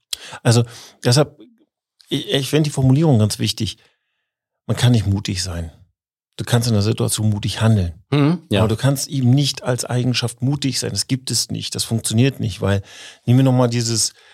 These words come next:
Speaker 1: dieses Thema, ähm, du kannst die Person fragen und sagen, „Mensch, sag mal, hast du dir eigentlich mal vorgestellt, was bedeutet eigentlich, dass du Leute einstellst, dass du für die verantwortlich bist, dass du jeden Monat“,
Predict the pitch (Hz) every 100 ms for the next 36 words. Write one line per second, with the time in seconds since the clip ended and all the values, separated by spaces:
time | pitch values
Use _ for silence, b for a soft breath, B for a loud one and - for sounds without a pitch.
0 | b - 104 - 139 131 107 - 117 107
1 | 107 107 98 _ _ _ _ - 110 123
2 | - 123 110 110 104 107 117 127 113 107
3 | 104 - 98 90 98 - 107 101 92 87
4 | - 101 117 120 107 - - 101 131 -
5 | 104 95 101 - 101 - 95 107 151 131
6 | 104 - 104 101 - 101 - 98 104 -
7 | 127 120 110 - - 107 101 - - 101
8 | 107 110 107 110 107